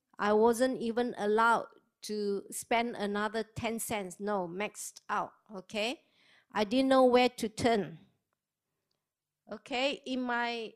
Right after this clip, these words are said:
in my lack of hope, one day I was crying.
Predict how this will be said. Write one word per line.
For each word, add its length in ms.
in 240
my 260
lack 360
of 180
hope, 540
one 320
day 420
I 120
was 240
crying. 580